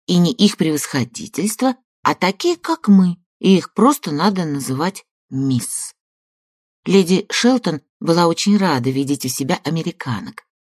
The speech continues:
Она увела нас в свой будуар и хотела продать нам искусственные цветы, которые она сама делает из морских ракушек, за двадцать пять фунтов. Мы ее спросили,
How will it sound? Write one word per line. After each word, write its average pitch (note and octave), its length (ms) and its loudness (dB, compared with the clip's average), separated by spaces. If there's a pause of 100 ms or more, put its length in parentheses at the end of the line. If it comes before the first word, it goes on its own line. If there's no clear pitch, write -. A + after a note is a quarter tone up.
(120)
Она C3+ 300 0
увела B2 400 0
нас A#2 260 0
в - 60 -12
свой A#2 280 -4
будуар A#2 580 -2 (260)
и C3+ 60 -12
хотела A#3 400 0
продать F#3+ 360 -2
нам F#3+ 160 2
искусственные A3+ 600 4
цветы, E3+ 480 -2
которые C3+ 400 -2
она C3 160 0
сама E3 400 2
делает F#3+ 420 0
из B2+ 120 -4
морских B2+ 460 0
ракушек, G2+ 600 -8 (240)
за A3+ 160 2
двадцать G#3 360 -4
пять A#3 200 0
фунтов. - 680 -16 (540)
Мы D#3 160 2
ее D3+ 100 4
спросили, D3 680 -2